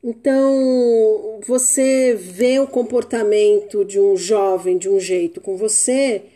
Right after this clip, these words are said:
e numa rede social ele se comporta de outro jeito.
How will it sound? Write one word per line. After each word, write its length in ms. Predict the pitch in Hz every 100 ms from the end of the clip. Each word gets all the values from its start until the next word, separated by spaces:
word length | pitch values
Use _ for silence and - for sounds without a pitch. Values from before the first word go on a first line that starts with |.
| _ _
e 80 | 214
numa 240 | 220 220
rede 280 | 208 220 226
social 1000 | - 226 208 - 208 208 226 247 208 -
ele 260 | 208 202 214
se 140 | -
comporta 460 | 254 226 226 226 226
de 140 | 202
outro 300 | 202 240 247
jeito. 640 | 226 196 214 196 190 185